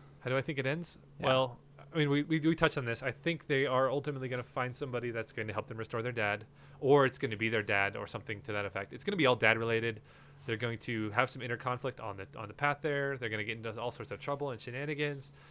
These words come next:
Speaker 1: They're gonna resolve their differences. They're gonna be best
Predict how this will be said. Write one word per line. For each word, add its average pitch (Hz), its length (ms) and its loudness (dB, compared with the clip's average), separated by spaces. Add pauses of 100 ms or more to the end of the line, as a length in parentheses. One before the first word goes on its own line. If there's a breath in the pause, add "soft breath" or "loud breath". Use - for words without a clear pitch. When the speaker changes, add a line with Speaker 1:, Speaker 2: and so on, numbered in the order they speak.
(180 soft breath)
Speaker 1:
They're 113 100 -4
gonna 104 140 -4
resolve 117 280 2
their 139 120 0
differences. 127 540 -4
They're 107 140 -4
gonna 104 120 -6
be 104 120 -2
best 127 500 -2